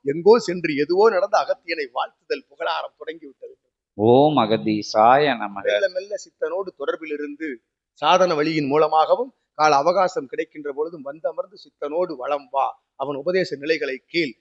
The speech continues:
Speaker 1: உன் அகவை இன்னும் இருக்கின்றது. ஞானத்தில் உச்ச நிலை தொட, ஞானம் என்றால் எதுவென்று அறிந்து உச்ச நிலை தொட ஆசி கூறி அமர்கின்றோம்.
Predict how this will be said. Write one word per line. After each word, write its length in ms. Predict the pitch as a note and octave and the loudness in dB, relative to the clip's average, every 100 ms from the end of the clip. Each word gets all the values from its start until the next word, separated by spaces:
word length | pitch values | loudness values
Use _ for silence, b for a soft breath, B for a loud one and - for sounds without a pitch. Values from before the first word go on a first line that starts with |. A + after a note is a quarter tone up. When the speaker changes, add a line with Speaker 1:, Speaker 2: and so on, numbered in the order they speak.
| _ _ | _ _
Speaker 1:
உன் 180 | D3 | -6
அகவை 420 | C#3 D3 F3+ E3+ C#3+ | -4 0 2 0 -4
இன்னும் 300 | D#3+ G#3 D#3 | -8 -8 -6
இருக்கின்றது. 680 | D#3 - D#3+ C#3+ C3 C3 - _ C#3+ | -6 -8 -8 -6 -4 -6 -8 _ -6
ஞானத்தில் 640 | D3 F3+ G#3+ - D#3 C3+ C3 | 0 0 0 -2 -6 -6 -8
உச்ச 280 | D3 - | -8 -2
நிலை 280 | E3+ E3 G3 | 0 4 4
தொட, 340 | F#3 G#3 G#3+ - - - | 6 6 6 4 -8 -4
ஞானம் 380 | D#3+ G#3 A#3 | 4 4 4
என்றால் 340 | G3+ F#3 E3 D3+ | -2 2 2 2
எதுவென்று 380 | F3 G#3 G3+ F3 | -4 -8 -2 0
அறிந்து 440 | D3+ A#3 B3+ A3+ | 0 -2 -6 -8
உச்ச 260 | F3 - A3+ | -12 -2 -2
நிலை 240 | F3 E3 | 0 -4
தொட 300 | C#3 C#3+ B2 _ | -4 -6 -8 _
ஆசி 300 | - D3 C#3+ | -4 -2 -2
கூறி 160 | D#3+ E3+ | -4 -4
அமர்கின்றோம். 500 | A#2+ C3 A#2+ _ _ | -6 -12 -18 _ _